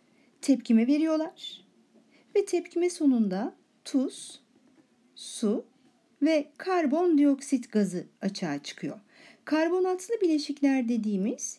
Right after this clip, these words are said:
yapısında karbonat kökü, karbonat iyonu olan bileşiklerdir. Bikarbonatlı bileşikler dediğimiz yapısında bikarbonat iyonu ya da bikarbonat kökü olan bileşiklerdir. Örneğin kalsiyum karbonat,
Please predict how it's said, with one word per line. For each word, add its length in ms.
yapısında 680
karbonat 920
kökü, 460
karbonat 640
iyonu 360
olan 260
bileşiklerdir. 880
Bikarbonatlı 840
bileşikler 640
dediğimiz 460
yapısında 680
bikarbonat 600
iyonu 260
ya 160
da 120
bikarbonat 640
kökü 300
olan 300
bileşiklerdir. 840
Örneğin 480
kalsiyum 560
karbonat, 720